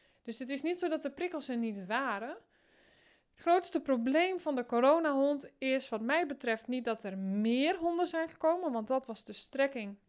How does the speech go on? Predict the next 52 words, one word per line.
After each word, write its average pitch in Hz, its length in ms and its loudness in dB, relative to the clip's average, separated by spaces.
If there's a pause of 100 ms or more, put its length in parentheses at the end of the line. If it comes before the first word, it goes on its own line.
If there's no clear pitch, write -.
(100)
eh, 220 100 -12 (180)
van 214 440 -6
de, 208 340 -10 (160)
van 214 320 -8
de 208 100 -6
vraag 269 520 0
in 240 140 -4
het, 220 120 -6
in 220 160 -6
het 214 200 -6
A 214 100 -6
D. 196 60 -6 (840)
Hè, 285 120 2
is 262 220 2
het 254 120 -4
een 240 80 -2
probleem 262 380 4
dat 240 120 0
er 240 60 -4
zoveel 226 300 -2
honden 311 280 0
zijn? 330 340 -4
Ik 302 180 -4
vind 320 200 0
het 269 120 -4
probleem 233 460 -2
niet 233 260 -4
per 226 100 -10
se 226 200 -4
dat 214 160 -6
er 208 80 -10
zoveel 220 560 2
honden 339 260 2
zijn. 294 300 -2
Ik 233 120 -8
vind 254 200 -8
het 240 160 -12 (520)
probleem 254 420 0
wat 269 160 -4
er 240 80 -4
ligt 254 220 -2
is 233 120 -6
dat 214 180 -6
er 208 80 -6
meer 262 380 2
honden 285 280 4
bij 220 180 0
zijn 214 240 -6
gekomen 208 480 -6
zonder 311 280 0
dat 269 140 -2
onze 240 260 -8